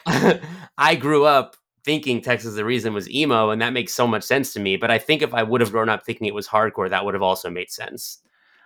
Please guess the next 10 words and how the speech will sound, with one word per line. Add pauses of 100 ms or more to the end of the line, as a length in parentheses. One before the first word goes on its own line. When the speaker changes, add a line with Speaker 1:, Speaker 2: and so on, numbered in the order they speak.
(140)
Speaker 1:
I
mean, (540)
I
would
be
very
hard
pressed
to
find